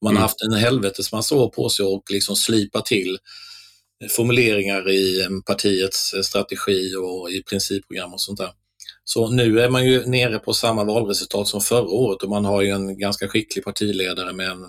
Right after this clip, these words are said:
Speaker 1: med en, som är charmfull.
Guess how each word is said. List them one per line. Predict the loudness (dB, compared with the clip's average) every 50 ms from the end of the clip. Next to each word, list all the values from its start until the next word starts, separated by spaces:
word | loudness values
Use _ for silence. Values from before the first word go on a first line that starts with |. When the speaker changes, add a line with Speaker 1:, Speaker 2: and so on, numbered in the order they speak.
| -20 _ _ _ _ _ _ -12
Speaker 1:
med | -10 -10
en, | -10 -10 -14 -20 _ _ _ _ _ _ _ _
som | -8 -8 -6 -2 -2
är | -2 -2 -4 -6 -6
charmfull. | -2 0 2 2 2 0 -2 -4 -6 -8 -10